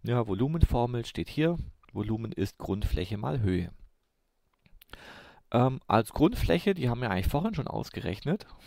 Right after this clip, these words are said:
oder beziehungsweise festgelegt. Ja, in der Pyramide war auch die, das Dreieck A B C D E die Grundfläche. Das können wir also gleich übernehmen. Null Komma fünf mal, ähm, A B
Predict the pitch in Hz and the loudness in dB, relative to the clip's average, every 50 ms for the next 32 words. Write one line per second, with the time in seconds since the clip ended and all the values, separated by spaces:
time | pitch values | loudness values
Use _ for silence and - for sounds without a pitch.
0 | - - - - _ _ _ _ _ _ _ - - - 98 - 87 - - - | -10 -10 -12 -16 _ _ _ _ _ _ _ -18 -14 -8 -4 -4 -4 -4 -4 -6
1 | 92 95 - - 90 - - - - - - - - 151 170 202 233 - - - | -8 -6 -6 -6 -8 -8 -6 -6 -6 -6 -6 -6 -6 -2 -2 -2 -2 -4 -10 -20
2 | _ _ _ _ _ - - - - - - - - - 123 - - 131 - - | _ _ _ _ _ -20 -20 -20 -20 -20 -20 -8 -2 0 0 0 0 0 -2 -2
3 | - - - 98 110 139 160 143 - 98 - - - - - - 123 117 113 - | -2 -2 -2 -2 -2 -2 -2 -2 0 0 0 0 0 -2 -2 -2 -2 -2 -2 -2
4 | - _ _ - 101 - - - 87 95 - - - - 85 - 90 - - - | -4 _ _ -4 -4 -4 -2 0 0 0 0 0 -2 -4 -4 -4 -4 -6 -8 -8
5 | - - 71 69 87 87 - - - - 90 90 92 - - 87 87 85 - 85 | -6 -6 -4 -4 -4 -6 -6 -8 -6 -4 -4 -2 -2 -2 -2 -2 -4 -6 -8 -10
6 | 78 - - 117 120 117 113 - 90 - - 90 - - - 90 104 - - - | -8 -6 -4 -2 -2 -2 -2 -2 -2 -2 -4 -2 0 0 2 2 0 -4 -4 -4
7 | - 95 87 87 90 87 82 - - - - - - - - - - - - - | -2 -2 -2 -2 -2 -4 -6 -8 -12 -16 -20 -20 -20 -20 -20 -20 -20 -20 -16 -10
8 | - - 123 143 147 - - 95 90 87 90 - - 156 175 185 - - - 101 | -6 -2 -2 -2 0 0 -2 -2 0 4 6 6 6 6 6 6 6 6 6 6
9 | 98 101 110 143 185 208 - - - - - - - - - - - - _ _ | 4 2 2 2 0 -2 -4 -6 -10 -10 -12 -16 -16 -18 -20 -20 -20 -20 _ _
10 | _ _ _ _ _ _ _ _ _ _ _ _ _ _ _ _ _ - - _ | _ _ _ _ _ _ _ _ _ _ _ _ _ _ _ _ _ -20 -20 _
11 | _ _ _ _ _ _ - 104 98 98 98 101 - - - 82 90 - - 98 | _ _ _ _ _ _ -2 0 0 0 -2 -4 -6 -8 -6 -4 -2 0 0 0
12 | 117 139 | 0 -2